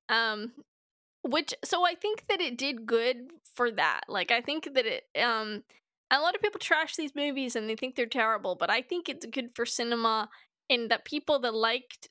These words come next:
those franchises, like, as a kid were like, "Cool, we're making Transformers cool now for, like, a new generation." And I think that's fun. And I think that a lot of, you know, younger people, like,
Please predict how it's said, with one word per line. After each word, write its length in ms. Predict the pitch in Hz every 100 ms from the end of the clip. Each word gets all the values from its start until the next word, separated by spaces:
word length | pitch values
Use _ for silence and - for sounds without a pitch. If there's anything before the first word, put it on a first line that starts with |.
| -
those 240 | 226 226
franchises, 760 | - 233 226 - 240 247 214 202
like, 300 | 220 - - -
as 160 | 220
a 60 | 170
kid 340 | - 240 226
were 120 | 226 214
like, 280 | 214 - -
"Cool, 500 | - 277 262 233 220 - -
we're 100 | 262
making 320 | 269 285 320
Transformers 680 | 294 269 262 - 269 247 226
cool 480 | - - 269 247 247
now 480 | 233 202 196 - - _ _
for, 120 | - 247
like, 180 | 240
a 60 | 233
new 240 | 214 214
generation." 800 | 214 220 185 143 127 233 - -
And 80 | 226
I 80 | 349
think 240 | - 339
that's 240 | - - -
fun. 360 | - 127 107 - _ -
And 100 | 240
I 60 | 233
think 300 | - 311 -
that 120 | 233
a 60 | 220
lot 220 | 214 214
of, 180 | 202 - _ _ _ _ _ _ -
you 120 | 233
know, 80 | 214
younger 340 | 208 233 220
people, 380 | 208 233 220 208
like, 240 | 202 147